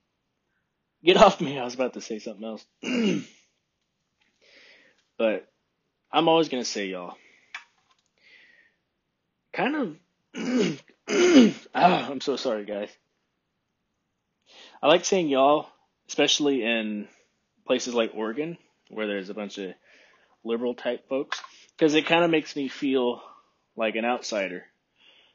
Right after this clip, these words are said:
I've always enjoyed being the outsider guy. You know, it's, it, like, there's nothing sexy being in the South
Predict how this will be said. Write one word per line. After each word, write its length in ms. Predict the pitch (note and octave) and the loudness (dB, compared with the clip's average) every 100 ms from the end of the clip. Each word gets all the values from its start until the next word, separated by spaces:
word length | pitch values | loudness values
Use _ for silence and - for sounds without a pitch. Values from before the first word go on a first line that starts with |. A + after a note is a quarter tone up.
| _ - | _ -2
I've 160 | A#2+ | 2
always 580 | B2 C3+ C3+ A#2 - - - | 4 4 2 0 -6 -12 -10
enjoyed 540 | A#2+ A2 A#2 A#2+ A2 | -8 -2 0 0 -2
being 460 | A2+ A2 A2 A2 A2 - - _ _ _ | -4 -4 -4 -6 -10 -18 -20 _ _ _
the 160 | G#2 | -4
outsider 480 | A#2 - - G2 F#2 | -2 -4 -10 -12 -12
guy. 240 | F#2 F#2 E2+ _ _ _ _ _ _ _ _ _ _ _ _ _ - - - - _ | -12 -14 -14 _ _ _ _ _ _ _ _ _ _ _ _ _ -20 -20 -20 -20 _
You 140 | - A2+ | -6 -2
know, 240 | A#2 A2 - - _ _ _ _ _ _ _ _ _ _ _ | -2 -4 -10 -20 _ _ _ _ _ _ _ _ _ _ _
it's, 420 | D#3 D3+ - - | 2 4 -6 -6
it, 120 | D#3 | -2
like, 240 | D#3+ D#3 D3 - _ - | 4 4 4 -6 _ -10
there's 220 | D3+ D#3+ F3 | 2 4 6
nothing 280 | F3+ F3+ | 6 4
sexy 600 | D3+ E3 D3 - C#3+ C3+ - - - _ _ _ _ _ | 2 2 2 2 2 2 -2 -12 -20 _ _ _ _ _
being 220 | C3 C3+ | 2 2
in 120 | C3+ A#2+ | 2 -2
the 60 | |
South 580 | A2+ - B2+ A#2+ A#2 | -4 4 6 6 2